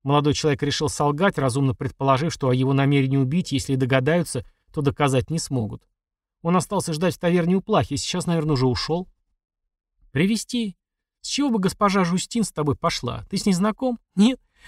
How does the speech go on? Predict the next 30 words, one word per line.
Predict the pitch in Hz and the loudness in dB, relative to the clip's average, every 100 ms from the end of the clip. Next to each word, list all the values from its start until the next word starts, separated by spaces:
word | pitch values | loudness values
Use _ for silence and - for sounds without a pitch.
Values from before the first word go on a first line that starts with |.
| - | -6
Может, | 165 147 | -4 0
у | |
тебя | 160 135 | 2 2
записка | 131 - 196 - 143 | 2 -2 -4 -4 -4
или | 113 | -4
знак | 110 135 160 | -2 -2 -4
какой | 175 165 | -6 -6
для | 147 147 | -4 -2
неё | 143 | -2
есть? | 139 139 - _ _ _ | -2 -6 -10 _ _ _
Или | 185 165 | 0 0
сказать, | - - 139 185 | 0 0 0 0
какие | - 147 | -4 -6
слова | - 131 123 160 | -2 0 4 4
надо | 190 165 | 4 0
было, | 151 151 | -2 -2
чтобы | - 143 | -2 -2
она | 143 131 | 0 -2
всё | 147 | -2
бросила | 127 160 185 147 | 0 0 0 0
и | |
за | 113 110 | -2 0
тобой, | 131 156 | 0 0
как | - 98 | -2 -4
собачка, | 135 123 151 - | -2 0 -2 -2
через | - 135 123 | -4 -4 -2
весь | 120 110 | -2 0
город | 143 180 | 0 0
потащилась? | - 156 147 - 139 127 - | -4 -4 -4 -4 -8 -8 -4
Нет? | 185 | -2